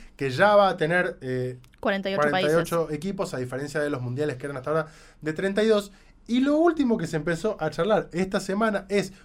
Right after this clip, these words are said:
Speaker 1: justamente que el Mundial del dos mil treinta sume más equipos. Pasemos de cuarenta y ocho a alrededor de
Speaker 2: ¿Pero
Speaker 1: cincuenta.
Speaker 2: cuánto?
Speaker 1: Por lo menos sumarle dos o entre dos y ocho equipos más.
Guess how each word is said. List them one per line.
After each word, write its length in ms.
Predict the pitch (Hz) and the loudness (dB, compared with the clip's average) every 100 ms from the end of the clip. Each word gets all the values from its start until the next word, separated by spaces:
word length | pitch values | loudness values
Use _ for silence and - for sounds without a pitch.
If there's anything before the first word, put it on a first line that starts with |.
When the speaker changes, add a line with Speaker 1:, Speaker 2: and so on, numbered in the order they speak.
| - | -8
Speaker 1:
justamente 720 | 262 254 214 233 240 190 175 | -6 -4 -2 0 0 -4 -4
que 260 | 233 226 - | 0 0 0
el 180 | 196 269 | -2 -2
Mundial 640 | 233 180 208 214 156 135 | -2 -2 2 4 4 -2
del 220 | 127 143 156 | -4 -2 0
dos 120 | 165 | -2
mil 180 | 202 196 | -2 -2
treinta 420 | 202 185 185 185 - - - | -2 0 -2 -4 -10 -20 -18
sume 600 | - 285 247 202 226 247 - | -2 2 4 4 2 0 -10
más 380 | 170 220 294 - | -4 0 0 0
equipos. 440 | 135 123 123 - - _ _ - _ - - _ _ - | -6 -8 -12 -20 -20 _ _ -20 _ -20 -20 _ _ -10
Pasemos 400 | 139 151 254 254 | -4 -2 2 6
de 60 | 220 | 6
cuarenta 320 | - 190 185 190 | 4 0 4 6
y 20 | |
ocho 260 | 226 240 - | 6 4 4
a 180 | 196 | 4
alrededor 360 | 233 233 196 247 | 4 2 2 2
de 80 | 247 262 | 0 0
Speaker 2:
¿Pero 160 | 311 | 4
Speaker 1:
cincuenta. 220 | 311 285 | 6 6
Speaker 2:
cuánto? 440 | 381 240 220 208 226 - - - - - | 4 2 0 -2 -4 -8 -12 -16 -10 0
Speaker 1:
Por 140 | 196 | 2
lo 80 | 214 | 4
menos 240 | 285 294 208 | 4 2 0
sumarle 680 | 165 214 233 226 214 160 | -2 0 4 4 4 2
dos 300 | 151 208 214 160 | 0 -2 -2 2
o 640 | 147 147 143 135 135 131 | 4 4 2 0 -4 -6
entre 300 | 139 143 151 | -10 -4 -2
dos 300 | 160 247 190 | 0 0 -2
y 140 | 160 185 | -2 0
ocho 240 | 220 202 | 0 0
equipos 360 | 185 226 208 196 | -4 -2 0 2
más. 380 | 226 220 226 | 4 4 2